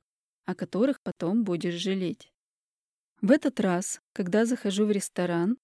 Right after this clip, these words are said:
Ди уже сидит за столом, машет мне рукой так, что на неё обращает внимание весь зал.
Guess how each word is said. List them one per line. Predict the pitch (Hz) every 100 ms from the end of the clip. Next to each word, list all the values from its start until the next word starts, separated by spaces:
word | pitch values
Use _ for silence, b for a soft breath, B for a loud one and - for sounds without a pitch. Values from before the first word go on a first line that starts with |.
| _
Ди | 196 160 165
уже | 214 247 202
сидит | 196 208 165 190 180
за | 185
столом, | - 202 202 180 156 - _ _ -
машет | 175 185 208 202 185
мне | 180
рукой | 185 175 190 175
так, | - 185 254 - _ -
что | - 185
на | 185
неё | 175 165 165 220 208
обращает | 180 170 175 - 190 180 208
внимание | 175 165 160 208 220 220 180
весь | 175 170
зал. | 175 180 170 226